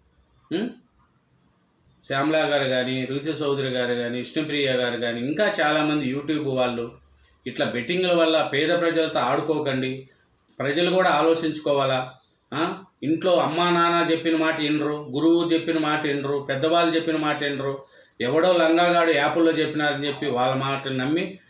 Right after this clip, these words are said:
బెట్టింగ్లు చేస్తారు. మీరు లంగాగాన్ని నమ్మి బెట్టింగ్లు చేసి ప్రాణాలకు తెచ్చుకోకండి.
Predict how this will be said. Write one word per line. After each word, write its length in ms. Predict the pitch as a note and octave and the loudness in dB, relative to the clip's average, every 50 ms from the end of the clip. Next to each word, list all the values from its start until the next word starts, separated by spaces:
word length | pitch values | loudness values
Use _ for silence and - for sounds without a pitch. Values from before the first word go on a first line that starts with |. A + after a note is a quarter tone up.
| _ _ - | _ _ -8
బెట్టింగ్లు 440 | G#2+ C3+ C#3 C3+ E3+ E3 E3+ E3 C#3+ | -6 -4 -2 0 0 2 2 2 0
చేస్తారు. 400 | C#3 C3+ C3+ C3 - C#3 B2+ B2 | 0 0 -2 -2 -2 -2 -2 -2
మీరు 320 | A#2 A#2+ A#2 A2+ A2+ - - | -2 -4 -4 -6 -6 -8 -6
లంగాగాన్ని 580 | A2+ B2+ C3+ D3+ D#3+ E3+ E3+ E3 E3 E3 D#3+ D#3 | -4 -2 0 0 2 2 2 2 2 2 2 0
నమ్మి 520 | D3+ C#3+ C#3 C#3+ C#3+ C3 B2+ C3 - - - _ _ _ _ _ _ G#2+ | 0 -2 -2 -2 -2 -2 -4 -6 -8 -12 -18 _ _ _ _ _ _ -6
బెట్టింగ్లు 420 | A2+ C3 C3 E3 E3+ F3 E3+ E3 | -6 -4 -2 0 2 2 2 2
చేసి 360 | D#3+ D#3 D3+ D3 C#3+ C3+ C#3 | 2 2 0 0 0 -2 -2
ప్రాణాలకు 520 | C3+ C3+ C3 B2+ C3+ D3 D#3+ E3 D#3+ D#3+ D#3 | -2 -2 -2 0 0 2 2 2 2 2 0
తెచ్చుకోకండి. 720 | C#3+ D3 C#3 - - D3 C#3 C3 C3+ B2 B2 A#2 A#2+ B2 | 0 -2 -4 -4 -4 -6 -4 -4 -4 -4 -4 -4 -6 -8